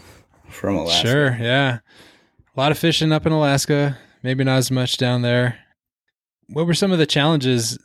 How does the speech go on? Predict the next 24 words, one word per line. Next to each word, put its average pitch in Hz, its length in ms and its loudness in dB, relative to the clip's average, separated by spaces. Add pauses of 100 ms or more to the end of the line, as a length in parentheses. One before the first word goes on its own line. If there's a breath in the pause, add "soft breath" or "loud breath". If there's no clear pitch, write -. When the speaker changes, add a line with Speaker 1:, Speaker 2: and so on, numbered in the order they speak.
Speaker 2:
that 131 140 0
you 120 180 0
had 123 260 2
early 123 260 2
on 123 180 2
in 113 80 -2
fly 123 220 0
fishing? 117 500 -2
Maybe 131 180 2
that's 123 240 0
in 120 100 0
Connecticut 120 540 0
or 120 80 2
maybe 117 160 0
that's 113 240 -2
in 117 60 -2
Alaska. 117 480 -2
Do - 220 -12
you 123 60 2
remember 123 260 2
some, 120 220 -2
one 131 120 2
of 123 80 0
the 117 180 2